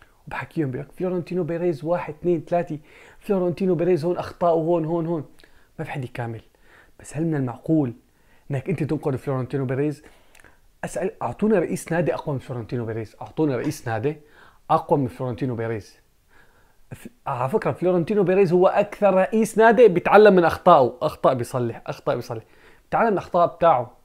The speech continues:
شوف، نتذكر حقبته الأولى، جالاكتيكوس الأول، ونشوف الحقبة الثانية ل-، لفلورنتينو بيريز، الولاية الثانية، الرئاسة الثانية، شو عمل. ذكي. قال لك: "علموا علينا، لا، نحن بنعلم عليهم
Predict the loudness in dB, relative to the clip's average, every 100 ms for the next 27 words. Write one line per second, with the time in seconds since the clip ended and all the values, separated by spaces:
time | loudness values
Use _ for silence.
0 | _ 0 0 0 -4 -2 0 0 -2 -6
1 | -8 -12 -8 -4 0 2 0 -4 _ _
2 | -8 -4 -4 -4 -8 -4 0 0 -2 -8
3 | -8 -8 -8 -8 -8 -10 -12 -10 -10 -8
4 | -6 -4 -6 -8 -10 -16 -16 -12 -6 -6
5 | -4 -2 -2 -2 -2 -4 -6 0 2 4
6 | 2 -2 -4 -4 -6 -6 -6 -6 -8 -8
7 | -8 -6 -6 -6 -10 -20 _ _ _ _
8 | -20 -20 -20 -20 -20 _ _ _ _ _
9 | _ _ _ _ _ _ _ _ _ _
10 | _ _ -20 -20 -20 _ -20 -18 -16 -20
11 | _ _ _ -20 _ -12 -10 -8 -6 -4
12 | -4 -8 -8 -8 -8 -10 -14 -16 -14 -14
13 | -12 -12 -12 -12 -8 -8 -8